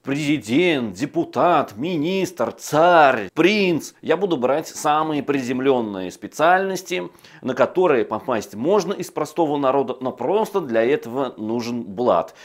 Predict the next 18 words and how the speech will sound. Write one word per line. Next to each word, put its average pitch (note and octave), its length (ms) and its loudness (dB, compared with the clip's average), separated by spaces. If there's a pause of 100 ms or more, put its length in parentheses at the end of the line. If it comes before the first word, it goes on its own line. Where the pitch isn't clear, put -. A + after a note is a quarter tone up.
И C#3 120 0
многие D3 520 0
ваши G2+ 360 2
знакомые, D#3 800 0
друзья, A2+ 500 0
может A2 240 -4
быть, F2 140 -8
даже F#2 220 0
соседи A#2 540 -4 (200)
уже B2+ 320 4
работают E3+ 580 0
на D#3+ 180 0
этих D#3 380 -4 (160)
должностях C3 680 -2 (180)
и E3 360 -2
очень C3+ 340 0
даже A2+ 260 2
неплохо G#2 560 -2